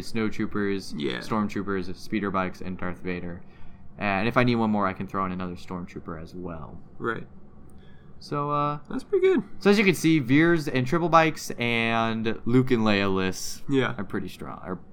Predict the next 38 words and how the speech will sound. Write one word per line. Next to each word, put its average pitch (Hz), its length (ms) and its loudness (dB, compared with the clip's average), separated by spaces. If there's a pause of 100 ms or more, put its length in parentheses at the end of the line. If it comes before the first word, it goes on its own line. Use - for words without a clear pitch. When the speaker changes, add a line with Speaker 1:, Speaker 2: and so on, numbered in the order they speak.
(100)
Speaker 1:
pretty 165 160 4
popular. 107 500 10 (760)
Uh, 95 440 4
as 143 120 6
you 135 140 6
can, 101 100 -6
yeah, 123 180 4
you 120 160 2
think 165 140 -6
you're 143 120 4
right. 101 260 4 (180)
It 123 60 -8
looks 143 140 2
like 160 120 0
there 151 100 2
was 143 120 4
a 135 80 2
lot, 143 380 8
cu-, 151 180 6
quite 165 300 2
a 196 100 4
couple 196 220 4
more 127 340 4
Rebels 95 640 0
Speaker 2:
Yeah. 127 280 -4
Speaker 1:
than 117 140 0
there 110 120 2
were 98 180 0
Empire. 90 520 -2 (640)
Um, 104 380 2 (220)
but 170 280 12
guys, 139 240 6
this 185 160 8
does 147 160 2
not 156 240 12
mean 139 180 8
you. 131 220 6 (1800)
Speaker 2:
Sorry. - 280 -8